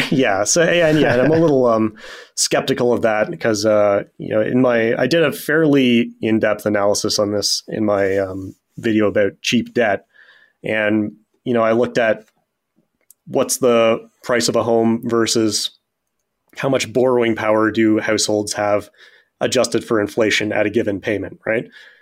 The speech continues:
Speaker 1: And we've seen that ratio of home prices skyrocket completely when interest rates went up. And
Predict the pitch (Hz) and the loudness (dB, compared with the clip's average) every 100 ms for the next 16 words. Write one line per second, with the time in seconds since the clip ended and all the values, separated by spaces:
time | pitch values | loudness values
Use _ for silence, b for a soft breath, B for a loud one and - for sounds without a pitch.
0 | B B - 120 117 120 127 127 - 147 | B B -6 -2 0 2 2 0 2 2
1 | 147 135 127 127 107 123 117 120 120 117 | 2 2 0 -2 0 0 0 2 2 4
2 | 117 - 117 101 113 113 107 117 104 110 | 2 2 0 0 -2 -4 -2 -4 -2 -4
3 | 95 - _ - - 123 120 117 107 113 | -6 -10 _ -8 -4 0 0 0 0 -4
4 | 117 110 127 120 117 113 113 120 - - | -4 -2 0 0 2 2 2 -2 -8 -4
5 | 117 120 131 104 - 78 - - - 104 | 0 0 -2 -4 -6 -8 -8 -10 -4 -4
6 | 92 - b b b b b _ - 131 | -4 -12 b b b b b _ -6 -2
7 | 127 123 120 | 0 2 0